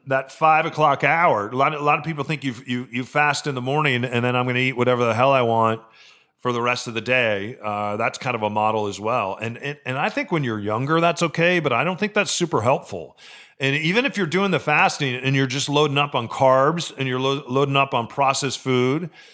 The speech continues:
and you're loading up on cured meats and you're loading up on salt,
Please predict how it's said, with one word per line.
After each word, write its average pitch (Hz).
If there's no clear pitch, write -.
and 127
you're 127
loading 139
up 131
on 123
cured 135
meats 131
and 127
you're 127
loading 131
up 135
on 120
salt, 127